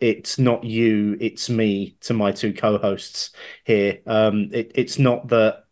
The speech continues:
uh, I don't enjoy working with Mark and Rob. I, I absolutely do. Um,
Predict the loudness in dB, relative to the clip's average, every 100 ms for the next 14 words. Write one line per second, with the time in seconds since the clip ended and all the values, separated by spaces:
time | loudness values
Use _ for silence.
0 | -6 -2 0 0 -2 0 0 -2 -4 0
1 | 2 2 0 -4 -20 -20 0 2 2 0
2 | -6 -4 -2 -2 -4 -2 0 -2 -4 -4
3 | -2 -2 0 0 0 -4 -6 -4 -4 -4
4 | 0 2 2 0 -4 -10 -20 _ 0 2
5 | 4 2 -2